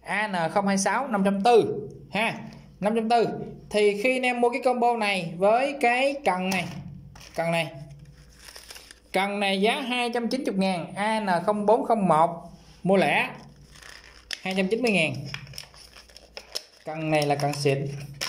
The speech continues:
Đó. Hạn chế bị reset rất là nhiều.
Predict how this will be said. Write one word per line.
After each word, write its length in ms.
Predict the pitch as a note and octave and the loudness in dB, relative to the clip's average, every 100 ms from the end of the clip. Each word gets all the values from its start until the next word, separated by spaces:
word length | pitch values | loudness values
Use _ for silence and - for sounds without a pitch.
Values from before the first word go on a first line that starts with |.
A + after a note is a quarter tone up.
| - - - | -10 -18 -12
Đó. 140 | B2+ D3+ - - - - - - - - - _ _ _ _ - _ _ _ _ _ _ _ _ _ _ _ | -10 -8 -12 -16 -20 -20 -20 -20 -20 -20 -20 _ _ _ _ -20 _ _ _ _ _ _ _ _ _ _ _
Hạn 320 | - C#3+ E3+ | -4 -2 0
chế 220 | F3 A#3 C4 | 2 2 2
bị 160 | F3 | 2
reset 340 | E3 F#3 B3+ B3+ | 0 2 0 0
rất 140 | B3+ | 0
là 100 | F3+ | 2
nhiều. 260 | D#3 D#3 | 2 0